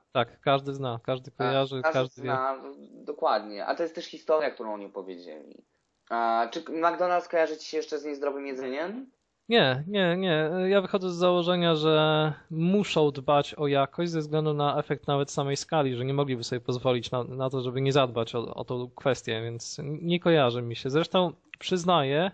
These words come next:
Speaker 1: były akcje marketingowe z udziałem między innymi blogerów, których zapraszali bodajże do, do fabryk, żeby sami sprawdzili. Nie, nie, od tamtego momentu to faktycznie jednak mimo wszystko działa, bo jednak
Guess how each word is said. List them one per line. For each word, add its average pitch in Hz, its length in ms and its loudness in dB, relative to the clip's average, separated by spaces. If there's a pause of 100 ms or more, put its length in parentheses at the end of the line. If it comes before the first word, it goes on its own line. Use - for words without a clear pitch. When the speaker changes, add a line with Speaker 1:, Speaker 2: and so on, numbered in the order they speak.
(320)
Speaker 1:
były 160 460 2
akcje 151 400 -2
marketingowe 139 720 -2
z 127 60 -4
udziałem 131 300 -2
między 127 200 -6
innymi 127 220 -4
blogerów, 139 520 0
których 139 260 -2
zapraszali 135 560 0
bodajże 127 720 0
do, 120 480 0
do 123 100 -2
fabryk, 151 440 2
żeby 123 180 -6
sami 147 300 -2
sprawdzili. 135 540 -2 (180)
Nie, 160 440 2
nie, 147 200 2
od 151 100 -2
tamtego 175 280 0
momentu 175 280 0
to 160 100 -6
faktycznie - 380 -6
jednak 143 260 0
mimo 143 120 0
wszystko - 280 -2
działa, 113 360 2
bo 113 100 -6
jednak 120 260 -4